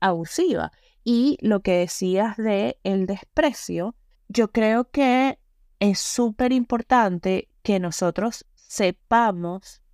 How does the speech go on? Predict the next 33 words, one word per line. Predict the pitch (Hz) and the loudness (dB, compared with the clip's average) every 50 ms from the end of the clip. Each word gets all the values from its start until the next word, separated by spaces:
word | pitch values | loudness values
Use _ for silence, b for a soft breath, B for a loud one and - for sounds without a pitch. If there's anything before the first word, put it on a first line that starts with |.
| _ _ - | _ _ -4
y | 202 202 185 | 0 0 2
entremos | 175 180 170 - 185 175 175 185 196 220 | 2 0 0 0 2 2 2 0 0 2
a | 247 240 | 2 2
las | 233 220 | 2 2
relaciones | 220 233 226 226 233 214 - - 254 226 196 175 170 170 175 170 - _ _ _ - - | 2 2 2 2 0 0 -2 0 0 2 2 0 -2 -4 -6 -8 -12 _ _ _ -6 0
sabiendo | - 202 190 190 180 185 196 202 | 2 2 2 2 2 0 0 -2
cuál | - - 240 233 220 214 | 0 2 2 4 4 2
es | 180 190 | 0 -2
nuestro | 196 185 165 - - 220 214 | -4 -4 -4 -4 -4 -2 0
valor | 202 180 175 175 170 165 156 - - | 0 0 0 0 0 -2 -2 -4 -4
y | 202 196 | -6 -4
que | - 208 196 | -2 0 0
nuestro | 185 180 170 - - 185 | 0 -2 -4 -4 -2 0
valor | 170 170 180 208 226 240 240 | 0 2 2 2 2 2 0
no | 214 202 190 | 0 0 2
depende | 190 196 196 - 233 247 254 240 226 | 2 0 0 0 0 2 2 2 2
de | 208 190 | 2 2
la | 175 165 | 2 0
visión | 165 170 - - 165 151 156 | -2 -4 -4 -6 -6 -6 -6
de | 165 | -6
otra | 156 - 185 175 | -4 -2 -2 -2
persona. | - 165 - - - 151 156 - - 165 - _ _ _ _ _ _ _ _ _ _ _ _ _ _ _ _ _ _ _ | -4 -6 -6 -4 -4 -4 -2 -4 -6 -10 -14 _ _ _ _ _ _ _ _ _ _ _ _ _ _ _ _ _ _ _
La | - 196 208 196 | 0 2 4 4
opinión | 196 - 208 208 208 208 208 | 4 2 2 2 2 2 2
de | 220 | 0
otra | 240 269 262 | 0 0 -2
persona | 254 277 262 - 262 247 233 233 | 0 -2 -2 0 0 0 2 2
no | 226 208 196 190 | 2 2 0 0
cambia | - 214 220 233 240 233 233 | 0 0 2 2 2 2 2
lo | 208 190 | 2 0
que | - 180 | 0 -2
nosotros | 170 170 - - 170 - 196 - | -4 -4 -4 -4 -4 -4 -4 -2
somos | - 240 208 165 156 151 - | 0 0 0 0 0 -4 -10